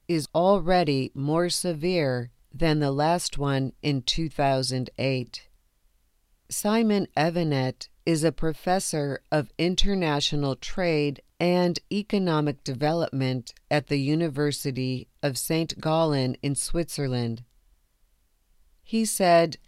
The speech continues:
"This time around, that is harder to do, as we do have a supply hit here in both Ukraine and Russia." He said the size of summer harvests in major food producers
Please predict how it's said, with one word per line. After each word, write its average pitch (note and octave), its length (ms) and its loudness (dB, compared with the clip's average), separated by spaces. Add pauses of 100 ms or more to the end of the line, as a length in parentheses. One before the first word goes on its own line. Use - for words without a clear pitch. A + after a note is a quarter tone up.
(120)
"This G#3+ 260 2
time E3 320 0
around, C#3+ 600 0 (100)
that G3+ 260 0
is E3 300 -4
harder F#3 360 -2
to D#3 200 0
do, C3+ 560 -2 (380)
as D#3+ 280 2
we D#3+ 200 0
do G3+ 360 2
have D3+ 280 0
a C#3 80 0
supply G3 600 2
hit C#3 460 -4 (120)
here F3+ 420 0
in D#3 220 0
both D3+ 500 2
Ukraine E3+ 840 -2 (260)
and F#3 420 0
Russia." C3 640 0 (1120)
He A3 160 0
said F3 480 0
the D#3+ 160 -4
size D#3+ 680 0
of C#3+ 160 -6
summer F3+ 400 0
harvests D3+ 920 -2
in D3+ 200 0
major D#3 420 2
food E3+ 380 -2
producers C3 880 -2